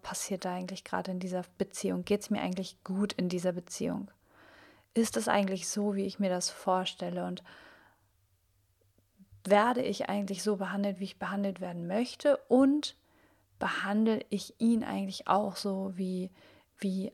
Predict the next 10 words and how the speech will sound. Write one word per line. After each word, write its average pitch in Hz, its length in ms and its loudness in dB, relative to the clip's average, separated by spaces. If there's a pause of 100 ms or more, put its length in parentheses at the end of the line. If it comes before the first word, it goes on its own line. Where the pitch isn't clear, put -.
also 190 360 0 (640)
bin 254 180 8
ich 277 280 2
eigentlich 208 480 4
die 247 180 6
Freundin, 214 720 6
die 202 220 -2
ich 196 280 -2
sein 185 400 0
möchte? 175 500 -8